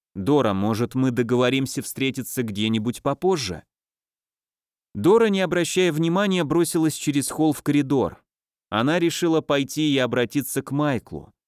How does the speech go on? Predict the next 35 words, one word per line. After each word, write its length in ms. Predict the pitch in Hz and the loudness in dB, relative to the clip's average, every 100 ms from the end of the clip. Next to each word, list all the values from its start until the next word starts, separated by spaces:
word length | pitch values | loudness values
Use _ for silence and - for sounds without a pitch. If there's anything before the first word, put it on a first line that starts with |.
| _ - | _ -18
Вполне 460 | - 123 127 139 | 0 2 2 0
возможно, 540 | 139 127 143 147 147 139 | 0 -2 -2 -2 -2 -4
что 220 | - 143 | -2 -2
Майклу 500 | 147 196 185 135 120 | 0 0 -2 0 0
удалось 420 | 117 120 131 113 | 2 2 2 0
бы 140 | 104 | 0
убедить 500 | 117 110 117 123 113 | 0 2 0 0 -2
Пола 260 | - 131 120 | -2 0 0
в 100 | - | -2
том, 340 | 151 165 98 - _ _ | -2 0 -2 -8 _ _
что 280 | - 131 131 | -6 0 2
ради 220 | 135 131 | 2 2
общины 440 | 120 - 143 139 | 0 -2 -2 2
не 140 | 135 147 | 2 2
надо 320 | 156 139 113 | 2 0 0
устраивать 680 | 110 - 120 117 104 104 - | -2 -2 0 2 0 -2 -2
публичные 580 | 113 110 110 - 110 | -2 0 -2 -2 -4
сцены 520 | 101 - - 131 127 110 | -4 -4 -2 0 0 2
в 80 | |
этот 260 | 117 113 110 | 2 0 -2
исключительный 800 | 120 - 120 - 113 - 117 127 | -4 -4 -6 -4 -6 -2 -2 -2
день. 380 | 113 101 82 - _ _ _ _ - | -2 -6 -8 -18 _ _ _ _ -20
В 100 | - | -4
конторе 460 | 147 156 190 190 | -2 0 2 4
у 100 | 180 170 | 4 2
Майкла 440 | 185 196 180 175 | 2 0 0 0
Дора 240 | 151 175 | 2 2
никогда 560 | 165 160 165 160 147 180 | 2 0 0 0 0 0
не 140 | 170 | 0
бывала, 480 | 147 151 170 180 143 | 0 2 2 2 2
но 180 | 135 135 | 0 -2
приблизительно 800 | 147 139 139 139 151 - 156 160 | -2 0 2 2 0 -2 -2 0
знала, 420 | 143 180 143 101 | 0 0 0 -2
где 280 | 92 107 95 | -2 -2 -2
она. 300 | 80 78 | -4 -10